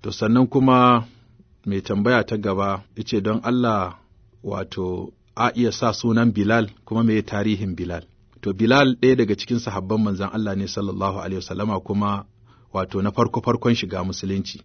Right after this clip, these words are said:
kuma za a iya sa sunan Bilal, a sa wa mutum suna Bilal, domin yana cikin manyan sahabban Annabi sallallahu alaihi wasallama, wanda kun ji mun yi bayani ma yana cikin wanda aka yi masa bushara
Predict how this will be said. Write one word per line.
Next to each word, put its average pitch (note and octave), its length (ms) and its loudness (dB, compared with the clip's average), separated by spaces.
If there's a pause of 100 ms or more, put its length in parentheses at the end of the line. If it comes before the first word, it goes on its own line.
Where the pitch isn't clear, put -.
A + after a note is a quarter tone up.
(120)
kuma G#2+ 220 -2
za A#2+ 140 4
a A#2+ 40 4
iya A2 160 2
sa G#2 180 -2
sunan G2+ 360 -2
Bilal, G2+ 400 -2
a - 60 -18
sa G#2 180 -6
wa F#2+ 60 0
mutum F#2 260 -6
suna G2 340 -6
Bilal, F2 320 -8 (240)
domin G2 240 -2
yana A2 180 2
cikin - 280 -6
manyan G#2+ 280 2
sahabban F#2+ 440 -4
Annabi G2 260 -4
sallallahu F#2+ 320 -6
alaihi F#2 180 -6
wasallama, A#2 320 -2
wanda F#2+ 200 -2
kun A2 180 -2
ji A2+ 80 -2
mun A2+ 160 4
yi A#2+ 60 4
bayani G#2 420 2
ma G2+ 160 0
yana A2 240 0
cikin G2+ 320 -6
wanda A2 280 0
aka G#2 200 -8
yi F#2 60 -4
masa G2 220 -6
bushara G#2+ 500 -2